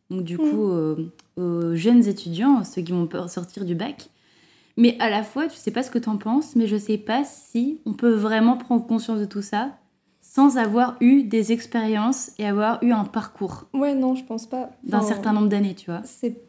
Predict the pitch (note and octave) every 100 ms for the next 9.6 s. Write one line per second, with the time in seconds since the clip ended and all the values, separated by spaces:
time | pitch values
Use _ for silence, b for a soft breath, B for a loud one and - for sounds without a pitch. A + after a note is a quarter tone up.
0 | _ A3+ G3 F3+ F3+ C4+ C4 G#3+ - G#3+
1 | G3+ - A3+ G#3+ G#3 G#3 G#3 G#3+ - G#3
2 | F#3+ - G3+ G3 A3 A#3 G3 G#3 G#3+ G3
3 | - A#3+ - _ - G#3+ G#3 - G#3 G#3+
4 | A#3+ A3+ G3 F#3+ G3 G3+ G#3+ A3 A3 A3
5 | A3+ G3 F#3+ G#3 - A#3+ C4+ - _ _
6 | _ _ _ - - D4+ D4 A3+ A3+ A#3+
7 | C#4+ B3 - - A3+ A3 G#3+ A3 G#3+ G#3+
8 | G#3 - A#3+ A3+ G#3 G3+ G3+ G#3+ G3+ G3
9 | G#3 A3 A3+ - F#3 F#3